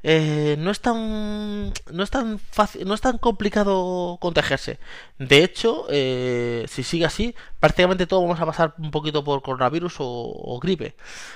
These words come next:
Entonces nada, eh, es eso, que, que es, que... Que es una cosa que no es para tomarse la risa, pero tampoco nos pongamos tan exagerados, o sea, lavarte bien las manos, estate bien tranquilamente en casa,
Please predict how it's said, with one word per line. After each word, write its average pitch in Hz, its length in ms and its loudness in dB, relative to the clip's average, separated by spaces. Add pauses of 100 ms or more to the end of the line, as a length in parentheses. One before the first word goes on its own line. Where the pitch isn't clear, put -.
(140)
Entonces 147 440 4
nada, 190 400 4
eh, 139 280 4
es 156 60 0
eso, 170 200 -4
que, 120 600 -2 (580)
que - 100 4
es, - 140 4
que... 92 440 -6 (360)
Que - 140 -12
es - 140 -12
una 131 160 -8
cosa 151 260 -4
que 110 120 -4
no 123 220 0
es 123 200 4
para 127 180 4
tomarse 127 260 -2
la 135 80 4
risa, 196 360 4 (420)
pero 139 200 12
tampoco 160 460 4
nos 180 120 2
pongamos 156 360 0
tan 175 140 2
exagerados, 170 480 4
o 139 40 -2
sea, 123 240 -2 (320)
lavarte 131 320 0
bien 143 160 4
las 151 120 4
manos, 208 520 2 (260)
estate 123 360 2
bien 127 160 0
tranquilamente 131 560 0
en 139 80 -6
casa, 233 500 6